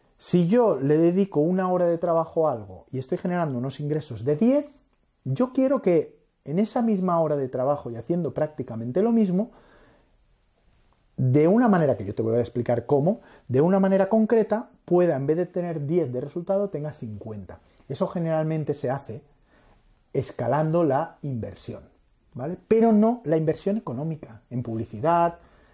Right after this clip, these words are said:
en recursos, pero nunca la inversión en tu tiempo. O sea, si yo para conseguir cincuenta tengo que trabajar cinco veces más, no me interesa. Pongamos un ejemplo, ¿vale? Yo te voy a hablar luego de,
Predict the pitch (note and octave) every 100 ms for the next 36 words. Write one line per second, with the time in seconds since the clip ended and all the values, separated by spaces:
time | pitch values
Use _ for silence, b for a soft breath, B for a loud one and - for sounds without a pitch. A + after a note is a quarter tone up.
0 | b C#3 A2+ A2 B2 G3+ A3 - F#3 F#3
1 | F#3+ F3+ E3 F#3 A#3 C#3+ B2+ A#2+ C#3+ D3+
2 | C#3 C3+ E3+ C3 G2+ C#3+ C3 C3 C#3 D#3+
3 | D3+ D3 D3+ D3+ D3 C3 F3 D#3+ A2 A#2
4 | C#3 C#3 D3 D3 E3 - C3 B2 C#3+ D#3+
5 | E3+ E3 E3 - - C#3 D#3 D#3+ E3 C#3+
6 | A2+ G#2+ A2+ - - _ D#3+ E3+ C4 B3
7 | F3+ B2 F#2+ F#2+ G#2 C#3+ F3 C#3+ C3+ A#2+
8 | E3 F3+ D3 C3 C3+ A#2+ C#3 C3